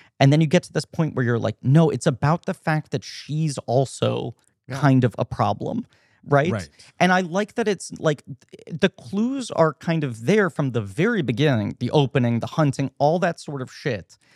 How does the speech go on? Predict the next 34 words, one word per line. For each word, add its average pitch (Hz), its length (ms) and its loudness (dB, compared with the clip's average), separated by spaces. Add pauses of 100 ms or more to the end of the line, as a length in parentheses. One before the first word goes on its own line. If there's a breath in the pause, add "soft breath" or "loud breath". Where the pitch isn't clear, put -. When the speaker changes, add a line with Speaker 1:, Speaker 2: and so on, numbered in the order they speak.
(180 soft breath)
Speaker 1:
But 156 120 -2
he's 190 180 -12
sort 220 380 -4
of 185 120 -2
using 208 400 -2
against 147 460 0
you 139 80 0
the 117 160 -2
idea 113 360 0
of, 101 120 -4
like, 101 400 -2 (880)
you 151 240 -2
know, 120 180 0 (120)
the 135 80 0
thing 143 280 2
that 131 160 2
gets 123 240 -2
fucking 120 380 -2
jumbled 120 460 0
in 113 280 0
d-, 87 120 -10
d-, 123 200 -12
stupid 127 440 -2
film 139 360 0
Twitter 120 260 -2
discourse 127 460 -2
all 110 180 0
the 104 100 -4
time 95 420 -4
Speaker 3:
Mm-hmm. 202 180 -4 (300 soft breath)
Speaker 1:
of, 127 120 6
Speaker 3:
Those 143 80 0
guys. - 40 -2
Speaker 1:
like, 117 360 0